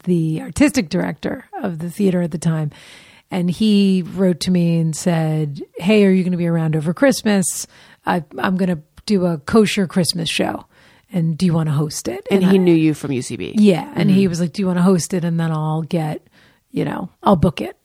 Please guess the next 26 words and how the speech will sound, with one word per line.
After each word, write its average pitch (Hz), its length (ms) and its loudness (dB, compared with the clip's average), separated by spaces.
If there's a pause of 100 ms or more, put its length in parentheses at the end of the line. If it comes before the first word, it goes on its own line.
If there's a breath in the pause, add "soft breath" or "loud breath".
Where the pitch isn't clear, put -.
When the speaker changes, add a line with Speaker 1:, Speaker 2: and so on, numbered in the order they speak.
Speaker 1:
for - 180 -2
you," 294 320 -2
basically. - 540 -4
And 190 100 -4
I 185 120 0
was 180 160 -4
like, 170 220 -2
"Okay, 285 260 0
sure." 214 360 -2 (320 loud breath)
But 220 80 -4
I 226 80 4
was 214 160 -2
nervous 269 380 2
about 180 220 -4
that 180 220 -4
because 190 240 -4
I 185 80 0
don't 202 400 0 (1080)
ever, 190 720 -2
it's - 120 -8
funny, 277 340 4 (200)
all 226 180 6
the 240 80 2
people 214 240 2
I 190 80 4
loved 185 580 0